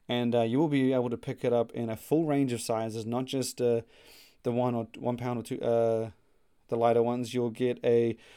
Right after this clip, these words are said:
one point six pound with twenty-two to twenty-four servings, a three pound with forty-three to forty-six servings, and then you get the larger one with a five pound packing, seventy-one to seventy-six. Those ranges in servings, uh, based on the variance in the two flavors.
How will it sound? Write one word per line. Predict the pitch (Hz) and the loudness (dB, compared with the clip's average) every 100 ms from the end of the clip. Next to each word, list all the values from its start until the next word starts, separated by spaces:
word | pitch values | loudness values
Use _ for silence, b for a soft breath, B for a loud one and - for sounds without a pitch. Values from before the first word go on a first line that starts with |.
| B | B
one | 131 | -4
point | 135 131 | -2 -2
six | 151 - | -2 -4
pound | - - 143 160 180 | -8 -4 -2 -2 -2
with | 135 117 | -2 -4
twenty-two | - 131 120 131 | -2 -4 -2 -6
to | |
twenty-four | 113 135 127 127 | -4 -4 -2 -4
servings, | 123 139 135 127 | 0 2 2 0
a | 113 | -2
three | - 160 180 | -2 -6 -4
pound | 151 143 143 123 | -2 -2 0 -2
with | 120 | -4
forty-three | - 120 113 - 123 120 | -4 -4 -4 -6 -6 -4
to | 110 | -4
forty-six | - - 113 117 135 - | -10 -6 -6 -2 -6 0
servings, | 143 131 120 B B B B B - | 0 2 -2 B B B B B -4
and | 135 | 0
then | 135 | 2
you | |
get | 127 131 | 0 0
the | 117 | 2
larger | 117 117 120 | 2 0 -2
one | 113 117 117 113 | -2 -2 -2 -2
with | 113 - 120 | -4 -4 -6
a | |
five | 113 - 135 131 | -6 -4 -4 -2
pound | 131 117 | -4 -4
packing, | 123 120 120 | -4 -4 -6
seventy-one | - 117 113 110 110 | -6 -8 -6 -8 -8
to | |
seventy-six. | - 117 104 107 120 - - B B B _ | -8 -8 -8 -6 -4 -6 -10 B B B _
Those | 123 110 | -2 0
ranges | 117 113 110 | 0 -2 -4
in | 113 | -6
servings, | 107 147 139 135 117 - 139 | 0 2 4 2 -4 -6 -4
uh, | 120 117 113 110 120 | 0 0 -2 -8 -4
based | 120 113 - | -2 -2 -4
on | 113 110 | -6 -4
the | 110 | -4
variance | 117 110 110 110 110 - | -4 -4 -4 -6 -8 -8
in | 110 110 | -8 -6
the | 107 | -8
two | 104 117 | -8 -10
flavors. | 104 117 117 104 - | -4 -2 0 -2 -12